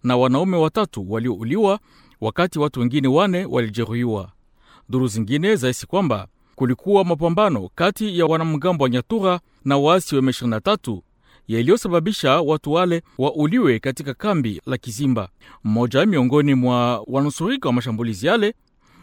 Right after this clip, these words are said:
husema kwamba wahami wote waliokuwa kambini huko waliondoka na kukimbia, wakati waasi wa M ishirini na tatu walikuwa wakidhibiti eneo lile, waliondoka nao ya Alhamis na kuelekea sehemu za kijiji cha Bishusha.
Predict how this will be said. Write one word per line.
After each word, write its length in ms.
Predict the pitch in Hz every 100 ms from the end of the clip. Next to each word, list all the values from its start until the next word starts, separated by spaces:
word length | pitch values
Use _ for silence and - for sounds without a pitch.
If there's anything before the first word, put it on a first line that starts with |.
| -
husema 380 | 131 131 311 220
kwamba 420 | - 107 107 190 277 -
wahami 300 | 135 220 208
wote 280 | 226 - 127
waliokuwa 540 | 123 151 165 - 165
kambini 360 | 143 131 156 175
huko 360 | 240 190 190 - -
waliondoka 600 | 131 143 156 151 262 190
na 80 | 139
kukimbia, 680 | 135 - 139 214 120 92 82
wakati 640 | - 123 - 180 - 156 220 _ - -
waasi 380 | 117 127 156 -
wa 60 | 143
M 60 |
ishirini 220 | 143 120 123
na 100 | 127
tatu 380 | 214 - 101 - _ -
walikuwa 380 | 123 156 202 180
wakidhibiti 600 | 160 131 139 226 247 123
eneo 240 | 110 95
lile, 340 | 147 226 202 - -
waliondoka 640 | 120 127 143 143 180 151
nao 420 | 160 214 214 202 -
ya 200 | 143 147
Alhamis 520 | 139 196 175 165 -
na 160 | 139 143
kuelekea 680 | - 160 165 - 202 107 92
sehemu 460 | - 147 151 147
za 140 | 135 147
kijiji 420 | 143 127 151 131
cha 120 | 127
Bishusha. 500 | 113 107 135 - 107